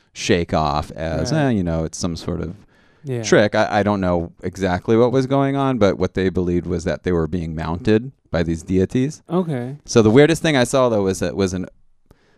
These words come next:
Speaker 1: lady in her eighties pick up a table that I probably couldn't lift at the time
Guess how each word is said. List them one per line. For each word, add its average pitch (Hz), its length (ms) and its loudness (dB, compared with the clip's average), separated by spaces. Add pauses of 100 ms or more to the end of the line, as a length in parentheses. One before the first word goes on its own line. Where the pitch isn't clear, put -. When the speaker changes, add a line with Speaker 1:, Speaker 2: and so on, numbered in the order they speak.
(100)
Speaker 1:
lady 131 300 4
in 127 80 2
her 101 240 0 (260)
eighties 143 640 -2 (720)
pick 120 160 0
up 120 180 0 (160)
a 95 80 -6
table 113 360 2
that 95 140 0
I 95 80 4
probably 95 400 2
couldn't - 380 -4
lift - 420 -2
at 110 160 0
the 120 100 -4
time 156 800 0